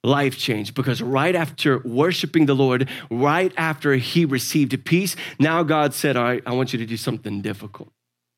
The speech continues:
And the first thing that he had to do as a godly leader was tear down the idols. Tear down the idols of his father, that his father had put up. This is not easy to do.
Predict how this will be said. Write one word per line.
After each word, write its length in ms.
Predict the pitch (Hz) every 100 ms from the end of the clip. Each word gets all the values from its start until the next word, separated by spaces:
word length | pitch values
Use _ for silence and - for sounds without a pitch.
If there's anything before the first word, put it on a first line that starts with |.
| _ _ _ _ _
And 120 | - 139
the 40 |
first 280 | 147 170 175
thing 140 | 165
that 100 | 131
he 100 | 131
had 120 | 165
to 60 | 151
do 160 | 139 156
as 120 | 127
a 40 |
godly 380 | 104 127 135 147
leader 380 | 139 151 170 170 - -
was 220 | 117 107
tear 340 | - 160 156 151
down 340 | 135 135 123
the 240 | 117 107 98
idols. 640 | 98 101 - - - - - _ _ _ _ _ _ _ _ _ _
Tear 320 | - 190 208 214
down 380 | 185 170 160
the 240 | 143 151 151
idols 800 | 160 185 165 113 107 - - - _ _ _ _ _ -
of 100 | 117
his 140 | 110
father, 500 | - 127 113 113 147 - _ _ _ _ _ _ _ _
that 80 | 123
his 140 | 127
father 400 | 131 151 139 123
had 180 | 113 113
put 140 | 127 127
up. 200 | 131 - _ _ -
This 120 | 147
is 80 | 165
not 160 | 196 180
easy 300 | 185 175 -
to 80 | _
do. 200 | 139 185